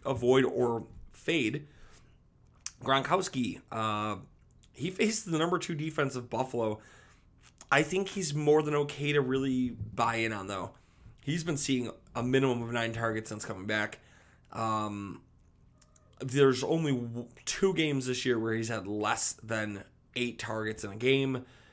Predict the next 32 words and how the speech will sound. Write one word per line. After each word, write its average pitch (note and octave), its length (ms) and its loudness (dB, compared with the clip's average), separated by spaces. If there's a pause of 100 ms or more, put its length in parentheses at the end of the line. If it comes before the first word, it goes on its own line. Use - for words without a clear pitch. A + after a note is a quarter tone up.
(880)
Obviously, C3+ 440 2
he B2+ 80 -2
missed B2 500 -2
four - 680 0
games C3+ 320 0
in B2 80 -4
a B2+ 40 -2
row B2 340 4
after A#2 260 0
week G#2+ 220 0
three, C3+ 520 0 (120)
came C#3 260 -2
back, C3+ 260 2
got A#2 160 -6
it B2+ 120 -4
re-injured C3+ 600 2
in B2 80 0
New B2 100 0
Orleans, A#2+ 440 0
and A2+ 160 -6
missed A2+ 240 -4
another A#2+ 280 -2
game A#2 380 0
after G#2+ 260 -6
that. A#2 400 0 (420)
But G#2+ 100 -2
he B2+ 200 0
has C3 180 0
been A#2 420 -2 (840)
super G#3+ 480 2
consistent A2+ 540 -6
since. G2+ 300 -2